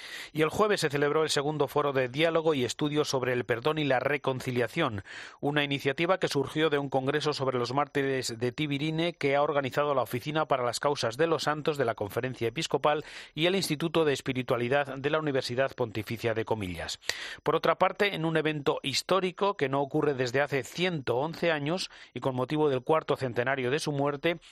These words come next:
los restos de Santa Teresa de Jesús volverán a ser expuestos para su veneración en la Basílica de Nuestra Señora del Carmen de Alba de Tormes. Será del once al veinticinco de mayo. cope Salamanca, Silvia Merchán.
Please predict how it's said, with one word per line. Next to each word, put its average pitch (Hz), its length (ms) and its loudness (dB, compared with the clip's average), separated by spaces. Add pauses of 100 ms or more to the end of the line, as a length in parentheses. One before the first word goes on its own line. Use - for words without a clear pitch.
(160)
los 127 220 2
restos 170 360 0
de 151 100 2
Santa 123 300 0
Teresa 131 360 0
de 165 80 -2
Jesús 139 360 0
volverán 131 460 2
a 135 60 -2
ser 139 160 -2
expuestos 156 600 -2
para 135 240 0
su 175 160 -2
veneración 139 640 0 (300)
en 139 140 -8
la 131 100 2
Basílica 160 560 0
de 127 100 0
Nuestra 156 300 -2
Señora 131 320 0
del 110 120 -4
Carmen 131 380 -2
de 110 120 0
Alba 110 200 0
de 113 100 -2
Tormes. 139 440 -2 (220)
Será 139 320 2
del 143 200 0
once 170 340 -2
al 120 180 0
veinticinco 135 680 -2
de 127 180 -2
mayo. 147 300 0
cope 151 240 0
Salamanca, 139 460 0
Silvia 131 320 0
Merchán. 120 500 -4